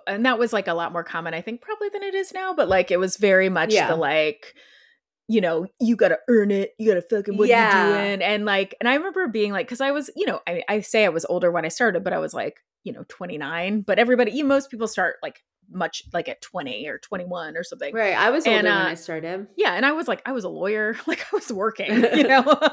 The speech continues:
Speaker 1: was, like, a person. And I remember just being like, "Hey, I don't mind that you, like, whatever, that you're gonna g-, wanna give me feedback, uh, but, like, you don't have to be a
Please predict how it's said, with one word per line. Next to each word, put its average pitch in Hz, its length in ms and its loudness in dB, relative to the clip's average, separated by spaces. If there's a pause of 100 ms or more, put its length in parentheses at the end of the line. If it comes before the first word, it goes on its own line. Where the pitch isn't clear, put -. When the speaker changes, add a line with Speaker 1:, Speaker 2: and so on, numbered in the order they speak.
(120)
Speaker 1:
was, - 120 -2
like, 320 160 2
a 302 60 6
person. 220 640 -6 (380)
And 254 120 0
I 277 80 2
remember 320 320 -4
just 277 260 -10
being 208 280 -4
like, 185 480 -4
"Hey, 285 200 2
I - 160 4
don't 392 240 -2
mind 208 560 -2 (360)
that 196 180 -4
you, 190 440 -6 (100)
like, 175 360 0
whatever, 190 540 2
that 180 100 -6
you're 196 160 -2
gonna 185 280 -4
g-, - 120 -18
wanna 208 220 -2
give 190 160 -4
me 180 120 -8
feedback, 220 720 -4 (720)
uh, 180 340 4
but, 202 220 0
like, 214 260 4 (140)
you 330 80 -4
don't 466 140 -6
have 302 40 -14
to 208 60 -16
be 175 140 -8
a - 40 -6